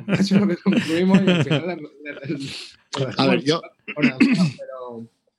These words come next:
Speaker 1: pero bueno, como historia y como concepto del juego, creo que, eh, sobre todo esto es lo que más destacaría, ¿no? La, la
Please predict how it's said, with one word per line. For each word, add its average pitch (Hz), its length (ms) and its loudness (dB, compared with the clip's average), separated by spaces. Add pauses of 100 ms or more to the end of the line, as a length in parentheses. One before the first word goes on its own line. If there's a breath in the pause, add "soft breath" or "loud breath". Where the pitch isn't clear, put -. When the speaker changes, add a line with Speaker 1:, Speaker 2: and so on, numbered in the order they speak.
(180)
Speaker 1:
pero 143 260 -2
bueno, 180 300 0
como 156 220 0
historia 302 640 0
y 185 240 2
como 160 400 0
concepto 165 520 -2
del 262 100 0
juego, 320 460 -2 (380 soft breath)
creo 226 280 2
que, 226 440 0
eh, 156 600 -2
sobre 151 240 0
todo 214 240 4
esto 180 400 0
es 160 60 4
lo 160 100 4
que 151 100 0
más 151 280 -2
destacaría, 123 520 -6
¿no? 160 120 -2
La, 147 420 -2
la 131 680 -4